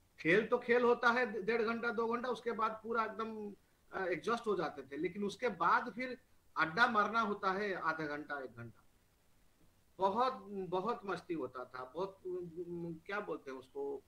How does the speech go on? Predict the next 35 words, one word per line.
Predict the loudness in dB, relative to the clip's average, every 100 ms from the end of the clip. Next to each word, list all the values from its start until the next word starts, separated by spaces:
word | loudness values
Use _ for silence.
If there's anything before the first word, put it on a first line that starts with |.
| -20
जोक्स | 0 6 6 4
सुनाना | -10 -6 0 2 4 2 -2 -6 -12 _ _ _ -20 -6
और, | -2 0 0 0
अ, | 0 0 -2 -2
अपना | -6 -2 -2 0
घर | 0 -2
के | 0
बारे | 0 0 0
में | -2 -2
बातचीत | -4 -4 -8 -10
करना, | -8 -6 -4 -4 -6 -12 _ _ _ _ _ _ _ -20 _
पिताजी | -6 -4 -2 0
माताजी | 0 -2 -6 -8
के | -10 -6 -4 -6 -10 -16
डांटने | -8 -6 -6 -8 -8
के | -4
बारे | -4 -4 -6
में | -8
बातचीत | -10 -10 -14 -14
करना, | -14 -14 -14 -16 -16 _ _ _ _ _
और | -2 -2 -2 -6
कल | 0 0
कैसे | 2 -2 -4 -6
क्या, | -8 -8 -6 -6 -8 -6
ये | -6
सब, | -4 -6 -6 -2
अ, | -2 -2 -4 -4
अड्डा | 2 2
जैसा | 2 0 0
होता | -2 -2 -6
है | -6
ना, | -8 -10
ऐसा | -12 -6 -4 -4 -10 _ -16
होता | -16 -16
था। | -20 _